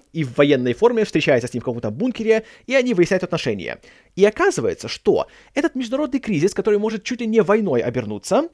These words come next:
вызван тем, что буквально Петрову не нравится жена Андервуда. И он говорит: "Слышь, убери свою жену из оон, и я уберу свои войска". Большая политика, дамы и господа.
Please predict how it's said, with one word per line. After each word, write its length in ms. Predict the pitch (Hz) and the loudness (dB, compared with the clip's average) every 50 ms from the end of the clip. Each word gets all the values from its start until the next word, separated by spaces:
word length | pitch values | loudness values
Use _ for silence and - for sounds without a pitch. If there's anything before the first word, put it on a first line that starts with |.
| - - _ _ _ _ | -16 -20 _ _ _ _
вызван 400 | - 127 151 269 214 185 202 170 | -10 -2 0 0 2 2 0 -2
тем, 380 | - - 240 277 302 339 359 339 _ _ _ _ | -2 -4 -2 -2 0 0 -2 -8 _ _ _ _
что 180 | - - - 160 | -14 -4 -4 -4
буквально 680 | 139 135 135 - - 160 185 220 233 240 254 277 269 _ _ _ _ _ - | -2 -4 -6 -4 0 0 2 2 2 0 -2 -2 -4 _ _ _ _ _ -4
Петрову 500 | 156 143 - 139 165 185 190 254 247 - | -4 -2 2 2 2 2 2 -2 -4 -2
не 160 | - 165 196 | -2 0 0
нравится 380 | 196 175 180 180 190 196 - 160 | 2 4 4 4 4 2 0 -2
жена 220 | 127 123 139 - | -4 -2 -2 -2
Андервуда. 500 | 117 110 87 - - - - - - - _ _ _ _ _ _ - | -4 -6 -8 -10 -14 -16 -20 -20 -20 -20 _ _ _ _ _ _ -2
И 60 | - | 0
он 100 | 190 208 | 2 4
говорит: 320 | 196 202 196 - - - _ _ _ _ _ _ | 4 4 4 4 2 -2 _ _ _ _ _ _
"Слышь, 500 | - - 131 131 139 170 208 214 - - _ _ _ _ - | -12 -2 2 2 4 6 4 4 2 -4 _ _ _ _ -6
убери 260 | 156 143 151 214 262 | -4 0 2 2 2
свою 180 | - - 208 185 | 2 2 2 2
жену 200 | 156 180 175 170 | 2 4 0 2
из 160 | - 165 147 - | 2 0 0 4
оон, 420 | 151 143 131 123 131 160 226 233 - _ | 4 4 6 6 4 4 2 0 -4 _
и 80 | - 170 | -4 0
я 180 | 151 156 165 175 | 4 6 6 6
уберу 240 | 175 139 143 143 | 6 4 2 -2
свои 220 | 139 - 139 127 117 | -2 -2 -2 -2 -2
войска". 380 | 113 104 - - - 52 - _ _ _ _ _ _ _ _ _ | -2 -4 -6 -6 -10 -10 -10 _ _ _ _ _ _ _ _ _
Большая 640 | - 104 87 101 95 90 - - - 139 170 180 - | -18 -12 -8 -8 -8 -6 -6 0 2 4 6 6 6
политика, 400 | 180 185 214 214 - - 180 160 | 4 0 0 -2 -2 -2 -2 2
дамы 240 | - 127 120 113 | 2 2 2 2
и 20 | 104 | -2
господа. 440 | 104 98 - 82 67 67 57 50 | -4 -8 -8 -8 -10 -10 -10 -12